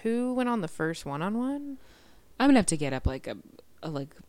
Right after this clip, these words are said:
Speaker 2: Wikipedia page or something, 'cause I just do not remember for the life of me.
Speaker 1: Yeah, I mean, very quickly we start to get our couples together. The first one probably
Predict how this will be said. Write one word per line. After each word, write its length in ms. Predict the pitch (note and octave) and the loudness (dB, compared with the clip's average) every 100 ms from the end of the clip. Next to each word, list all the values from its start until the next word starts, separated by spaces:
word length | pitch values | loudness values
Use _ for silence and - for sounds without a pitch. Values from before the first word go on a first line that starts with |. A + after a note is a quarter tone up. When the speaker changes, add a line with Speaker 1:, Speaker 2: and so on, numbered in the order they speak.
| - | -12
Speaker 2:
Wikipedia 680 | D3+ - C#3 C#3+ C#3 C#3 | -10 -8 -6 -4 -2 -4
page 320 | C#3 D3+ C#3+ C#3+ | -4 -4 -4 -6
or 100 | C#3+ | -8
something, 360 | - D#3 D#3 | -8 -8 -10
'cause 140 | D3+ D#3 | -10 -8
I 120 | D#3 | -8
just 300 | D3+ - C#3+ | -8 -12 -10
do 180 | C#3 C#3 | -8 -6
not 220 | C3+ - | -8 -12
remember 420 | D3 C#3+ C3+ C#3 | -14 -12 -12 -14
for 160 | C#3+ - | -16 -18
the 60 | A#2+ | -18
life 340 | D2 F2+ - | -18 -20 -20
of 100 | - | -20
me. 240 | - - F3 | -20 -18 -12
Speaker 1:
Yeah, 220 | G3 F#3 | -6 -4
I 80 | - | -4
mean, 200 | G3 G#3 | -2 -2
very 200 | G#3 C#4 | 0 -2
quickly 340 | D4 G#3+ F#3+ F#3 | 0 -2 -2 -2
we 100 | D#3+ | -2
start 260 | - D#3+ | 0 0
to 100 | - | -2
get 340 | D#3+ D3 C3 - - | -6 -4 -4 -6 -8
our 560 | E3 C#3+ C#3+ C3 A#2 - - _ _ - - - | -4 -2 -2 -4 -6 -8 -14 _ _ -20 -20 -14
couples 800 | - - B2 D3+ F3+ G3+ - - - | -8 -6 -4 -4 -4 -4 -8 -10 -10
together. 460 | - D#3 B2 - F3 | -6 -6 -6 -2 0
The 100 | F#3 | 0
first 480 | - - - D#3 - | -4 -6 -4 -4 -2
one 220 | E3+ D#3+ | -4 -2
probably 800 | D#3 D3 C#3+ D3 D3 C#3+ C#3 B2+ | -2 -2 -2 -4 -6 -6 -6 -10